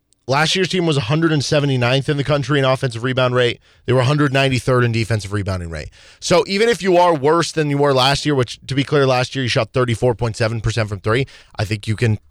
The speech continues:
get back to that number. Like, I don't know, you might be slightly below it, but that's not, like, that unattainable of a number, right?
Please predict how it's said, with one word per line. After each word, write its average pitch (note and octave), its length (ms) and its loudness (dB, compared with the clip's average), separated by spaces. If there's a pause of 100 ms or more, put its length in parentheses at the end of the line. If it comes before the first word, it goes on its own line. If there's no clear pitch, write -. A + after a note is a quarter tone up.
get A2+ 140 0
back A2+ 240 0
to C3 80 2
that B2+ 140 2
number. C3 360 2 (100)
Like, G2+ 220 0 (760)
I - 60 -4
don't A#2 100 0
know, G2 80 -2
you G2+ 160 -4
might A2+ 200 0
be B2 100 0
slightly G#2+ 340 0
below G2 300 2
it, B2 100 0
but G#2 180 -4 (120)
that's A2+ 260 -4
not, A#2+ 240 0
like, A2 180 -2
that A2+ 220 0 (680)
unattainable B2+ 760 0 (120)
of A#2+ 120 0
a A#2+ 40 0
number, A2 340 0
right? A2 280 2